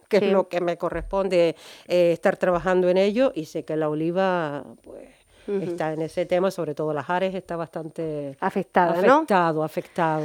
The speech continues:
Speaker 1: sí.
Speaker 2: Pues mucho cuidado,
Speaker 1: Sí.
Speaker 2: <laughs> los propietarios de los contenedores, que ahora hay concejala de disciplina urbanística que se ocupa precisamente de detectarlos, en este caso. Bueno, estamos hablando de vivienda vacacional, en su mayor parte,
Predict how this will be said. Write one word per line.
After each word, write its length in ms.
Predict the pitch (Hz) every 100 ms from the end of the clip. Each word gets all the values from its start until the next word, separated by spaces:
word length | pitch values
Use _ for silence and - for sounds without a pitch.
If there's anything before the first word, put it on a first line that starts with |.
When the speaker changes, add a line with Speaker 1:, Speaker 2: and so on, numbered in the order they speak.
| 147
Speaker 1:
sí. 320 | - - 165 151
Speaker 2:
Pues 120 | 202
mucho 220 | 190 202 220
cuidado, 460 | 226 208 208 190 202 214 -
Speaker 1:
Sí. 160 | -
Speaker 2:
<laughs> 100 | 214
los 40 | 190
propietarios 540 | 202 185 196 220 185
de 80 | 196
los 120 | 180
contenedores, 760 | 190 185 190 185 190 202 202 220 - - - - _
que 100 | 214
ahora 240 | 190 202
hay 140 | 202 202
concejala 600 | 190 190 - 190 202 208
de 80 | 202
disciplina 440 | 185 196 185 190
urbanística 600 | 185 185 185 190 214 202
que 80 | 185
se 140 | - 185
ocupa 260 | 170 185
precisamente 560 | 180 180 196 180 190 196
de 320 | 202 190 185
detectarlos, 680 | 175 170 - 226 202 165 - - - - - -
en 100 | 190
este 220 | 185 190
caso. 400 | - 165 - 165
Bueno, 340 | 170 214 180 156 - - - - -
estamos 240 | 175 226
hablando 320 | 277 262 262 254
de 300 | 247 240 226
vivienda 340 | 220 226 226
vacacional, 680 | 220 214 208 220 220 220 240 -
en 100 | 165
su 140 | -
mayor 320 | 160 160 170
parte, 500 | 170 185 175 180 170